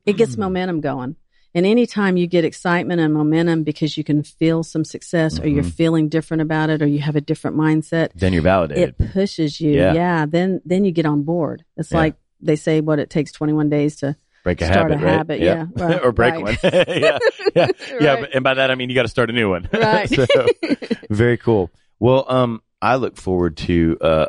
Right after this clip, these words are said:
Speaker 2: uh, us working on some other stuff here in the future, but, um, let's let everybody know where they can find you and how to get in touch with you.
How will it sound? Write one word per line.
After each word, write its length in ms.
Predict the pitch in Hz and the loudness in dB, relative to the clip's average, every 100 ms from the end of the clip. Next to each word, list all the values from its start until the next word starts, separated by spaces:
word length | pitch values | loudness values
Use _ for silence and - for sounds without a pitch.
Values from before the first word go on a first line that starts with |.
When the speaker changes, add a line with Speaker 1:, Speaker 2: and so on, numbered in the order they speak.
| - | -2
Speaker 2:
uh, 80 | - 82 | -2 0
us 300 | 85 - - - - | 0 -2 -14 -18 -4
working 400 | 95 87 87 85 | -2 0 0 -2
on 140 | 78 | -2
some 180 | - 78 | -2 -2
other 140 | 73 | 0
stuff 300 | 71 82 73 | 0 -2 -2
here 160 | - 78 | -2 -4
in 100 | 71 | -4
the 60 | |
future, 400 | 73 80 73 73 | -4 -4 -2 -4
but, 240 | 67 85 76 85 | -2 -2 -2 -2
um, 320 | 82 78 - _ - | -2 -2 -8 _ -8
let's 500 | 92 87 98 - - - _ - | 0 2 2 -4 -18 -20 _ -4
let 100 | 101 | 0
everybody 340 | 101 95 90 90 | 0 0 0 -2
know 220 | 85 80 | -2 -2
where 220 | 78 82 | 0 -2
they 100 | 80 | -2
can 160 | - 76 | -6 -8
find 300 | 76 80 78 | -4 -4 -4
you 120 | 78 | -6
and 80 | 76 | -4
how 100 | 78 | -6
to 80 | 76 | -6
get 120 | 76 | -8
in 40 | |
touch 220 | - 85 - | -8 -8 -8
with 100 | |
you. 80 | 64 | -12